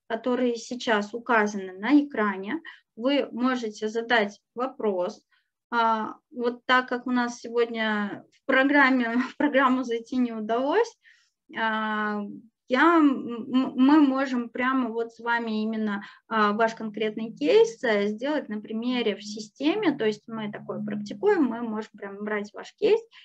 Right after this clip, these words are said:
и, а, в системе отыграть, а, некоторую цепочку действий и настроек прав, как это происходит в системе. А, так что обращайтесь тоже.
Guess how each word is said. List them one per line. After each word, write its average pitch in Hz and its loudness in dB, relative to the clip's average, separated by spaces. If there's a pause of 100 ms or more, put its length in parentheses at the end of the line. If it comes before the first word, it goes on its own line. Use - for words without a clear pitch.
(180)
и, 262 2 (300)
а, 214 2 (280)
в - -20
системе 269 2 (240)
отыграть, 247 0 (300)
а, 214 4
некоторую 262 -4
цепочку 226 -2
действий 220 -2
и 294 8
настроек 254 2 (180)
прав, 196 -8
как 247 -4
это 214 -10
происходит 208 -6
в - -20
системе. 330 -2 (520)
А, 202 -2
так 220 -2
что 214 -10
обращайтесь 208 -4
тоже. 208 -2